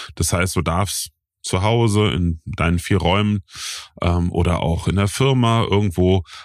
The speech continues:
wo es halt, sag ich mal, ein, ein abgeschlossener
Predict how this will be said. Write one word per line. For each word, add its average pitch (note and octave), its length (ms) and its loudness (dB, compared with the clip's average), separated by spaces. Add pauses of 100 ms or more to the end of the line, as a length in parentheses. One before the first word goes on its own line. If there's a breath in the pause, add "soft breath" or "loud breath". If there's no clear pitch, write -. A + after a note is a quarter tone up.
wo F2 160 2
es - 120 -2
halt, F2 440 0
sag F2 160 -2
ich E2+ 60 -2
mal, E2+ 220 2
ein, E2 260 -2
ein E2 260 0 (160)
abgeschlossener F2 800 -2